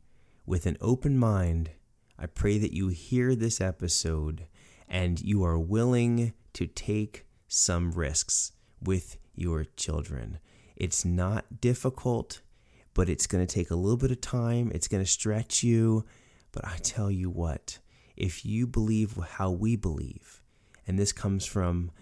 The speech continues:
one of our favorite marketing instructors, his name is Seth Godin. He is a fantastic marketing mind.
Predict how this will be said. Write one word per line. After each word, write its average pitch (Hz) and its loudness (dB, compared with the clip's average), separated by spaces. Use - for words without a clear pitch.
one 95 0
of 87 0
our 85 2
favorite 135 2
marketing 95 2
instructors, 85 -4
his 87 -2
name 95 2
is 87 0
Seth 104 0
Godin. 92 4
He 95 0
is 90 0
a 85 -2
fantastic 90 -6
marketing 87 -2
mind. 82 0